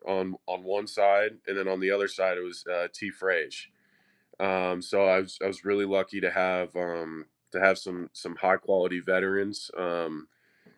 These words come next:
and, and kind of, like, explain certain things. And I was just coming off of a, a really serious <laughs> conversation with, with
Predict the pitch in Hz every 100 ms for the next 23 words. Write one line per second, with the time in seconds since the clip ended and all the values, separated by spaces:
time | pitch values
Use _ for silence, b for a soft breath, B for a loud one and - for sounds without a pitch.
0 | b - 104 98 110 104 113 110 107 92
1 | 98 92 - 92 - 101 101 98 - 101
2 | - 95 98 92 98 101 95 90 87 -
3 | 92 90 - - _ _ _ 95 110 110
4 | - 104 98 98 98 90 90 87 90 87
5 | 85 101 98 92 - 95 98 95 92 85
6 | - - _ B B B B B B -
7 | 113 117 - - 135 - - 131 - 131
8 | 110 - 117 110